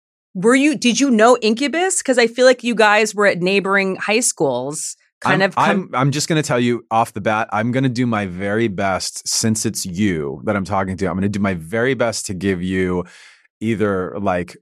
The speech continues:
Speaker 2: more rare pieces of information
Speaker 1: <laughs>
Speaker 2: or, 'cause these stories, I feel bad sometimes for a Linkin Park fan who listens to these interviews because it's like,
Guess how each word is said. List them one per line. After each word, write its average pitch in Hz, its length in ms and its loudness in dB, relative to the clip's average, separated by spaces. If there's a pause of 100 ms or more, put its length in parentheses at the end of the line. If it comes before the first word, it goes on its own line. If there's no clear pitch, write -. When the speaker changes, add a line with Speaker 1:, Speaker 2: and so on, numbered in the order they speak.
Speaker 2:
more 117 540 -2
rare 107 680 -2 (280)
pieces 113 340 -2
of 107 140 0
information 104 880 0
Speaker 1:
<laughs> - 340 -2
Speaker 2:
or, 131 60 -2
'cause 127 220 -2
these 185 260 0
stories, 160 960 0 (340)
I 202 160 0
feel 240 240 -2
bad 123 500 -2
sometimes 131 560 -2
for 110 180 0
a 107 80 2
Linkin 107 380 -2
Park 101 220 -2
fan 107 300 -2
who 104 200 -4
listens 98 440 -2
to 104 80 -2
these 95 200 -2
interviews 101 680 -2 (420)
because 131 380 -2
it's 165 240 -2 (300)
like, 185 220 0